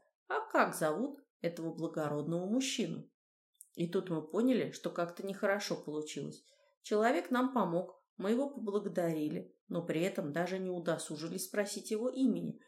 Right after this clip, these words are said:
Чтобы устранить эту оплошность, мы собрались задать ему этот вопрос,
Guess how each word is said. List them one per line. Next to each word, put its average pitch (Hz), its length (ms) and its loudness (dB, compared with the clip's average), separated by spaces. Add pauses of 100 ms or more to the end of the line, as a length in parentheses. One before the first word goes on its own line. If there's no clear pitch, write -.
(160)
Чтобы - 320 -2
устранить 139 560 -6
эту 139 200 -8
оплошность, 160 640 -2 (260)
мы 170 120 2
собрались 170 540 0
задать 202 380 0
ему 233 140 -2
этот 240 220 -6
вопрос, 262 560 -2